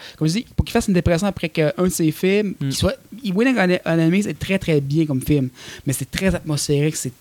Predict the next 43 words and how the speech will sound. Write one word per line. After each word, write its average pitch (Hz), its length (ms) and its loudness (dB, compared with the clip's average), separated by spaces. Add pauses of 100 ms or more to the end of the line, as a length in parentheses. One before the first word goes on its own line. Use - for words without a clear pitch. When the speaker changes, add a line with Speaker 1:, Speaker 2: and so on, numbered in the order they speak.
(100)
Speaker 1:
c'est, 143 260 -6
c'est 143 180 -4
quasiment 156 320 0
haïku, 139 420 -2
Speaker 2:
Il 143 80 2
est - 40 4
Speaker 1:
t'écoutes 143 160 0
Speaker 2:
très 151 140 2
Speaker 1:
ça. 165 100 4
Speaker 2:
impliqué. 127 440 -4
Speaker 1:
C'est 143 120 -2
ça, 139 180 4
mais 123 320 -2
je - 80 -8
veux 135 60 -6
dire, 156 100 2
le 151 60 0
gars 196 160 2
est 160 100 -4
très 180 240 0
impliqué 175 240 0
en 170 60 2
ce - 80 -8
qu'il - 120 -12
fait, 165 240 -2 (680)
puis 156 160 2
pour 143 180 0
qu'il 151 460 2 (460)
fasse 185 180 0
des, 160 260 0
des, 143 220 0
des 143 160 0
trucs 190 320 -2
comme 156 160 0
genre 170 180 0
faire 180 220 2
un 165 80 2
film 202 220 0
juste 196 180 -2
pour 160 300 0
envoyer 156 320 2
<laughs> - 0 -
chier - 320 2